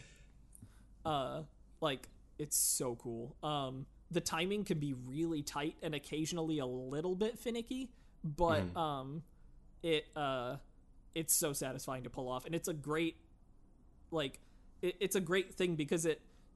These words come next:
Speaker 1: it's a constant risk reward of, like, pushing yourself out into danger, uh,
Speaker 2: Yeah.
Speaker 1: to try and, like, parry these things, which adds to your, uh, super meter, which does a butt ton of damage.
Speaker 2: Yeah, which
Speaker 1: Um,
Speaker 2: is what a parry should be, right? Like,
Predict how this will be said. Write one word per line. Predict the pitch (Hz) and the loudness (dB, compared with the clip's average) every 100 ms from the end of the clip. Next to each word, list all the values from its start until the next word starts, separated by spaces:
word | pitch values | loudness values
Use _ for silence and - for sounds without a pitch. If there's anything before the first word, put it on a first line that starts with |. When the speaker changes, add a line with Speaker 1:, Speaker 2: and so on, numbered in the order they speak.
| - | -4
Speaker 1:
it's | 190 185 | -2 0
a | |
constant | - 175 170 - - | 0 0 0 -4 0
risk | 170 - | 0 2
reward | 160 139 147 | 0 2 0
of, | 147 | 0
like, | 147 143 | -2 -4
pushing | - 190 170 180 | 0 2 4 2
yourself | 165 160 - 156 - | 2 2 2 2 2
out | 156 160 | 2 2
into | 165 156 139 | 0 0 0
danger, | 139 135 143 127 123 - - - - - | 0 -2 -4 -4 -6 -8 -14 -20 -20 -8
uh, | 147 131 | 2 6
Speaker 2:
Yeah. | 98 85 - | 6 6 -2
Speaker 1:
to | 170 | -2
try | 165 170 147 | 2 4 6
and, | 139 139 | 4 -2
like, | 139 127 - - - - - | -2 -4 -6 -18 -20 -18 -4
parry | 170 151 147 | 0 2 2
these | 139 139 | 0 0
things, | 151 135 139 | 0 -2 -4
which | 156 - | -4 -4
adds | 143 139 143 | -2 0 0
to | - 151 | 0 0
your, | 139 127 120 269 - - | -2 -4 -6 -8 -8 -2
uh, | 131 123 | 0 2
super | - 175 151 | 2 2 -2
meter, | 139 139 127 | -2 -4 -4
which | 123 - | -6 -4
does | 151 | -4
a | 139 | -4
butt | 123 147 - | -6 -6 -6
ton | - 135 | -6 -6
of | 127 | -6
damage. | 131 127 139 135 - - - - - - | -6 -8 -10 -12 -14 -16 -20 -20 -10 2
Speaker 2:
Yeah, | 107 87 | 4 6
which | 110 | 6
Speaker 1:
Um, | 123 | 8
Speaker 2:
is | |
what | 127 | 8
a | 117 | 8
parry | 120 107 | 8 6
should | 98 92 | 6 2
be, | 98 87 | 2 2
right? | 92 101 | -2 -2
Like, | 92 - | -4 -6